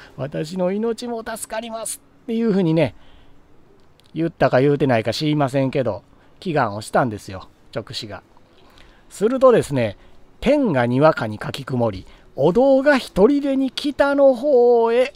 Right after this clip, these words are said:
十五メートル移動したというね。もうこれもう、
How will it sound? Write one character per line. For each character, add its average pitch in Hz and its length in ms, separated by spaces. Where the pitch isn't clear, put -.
十 240 400
五 170 180
メ 165 280
ー 120 40
ト 135 180
ル 120 220
移 139 120
動 127 360
し - 140
た - 180
と 98 160
い 92 120
う 107 140
ね。 - 320
も 131 420
う - 20
こ - 100
れ 143 100
も 127 220
う、 127 80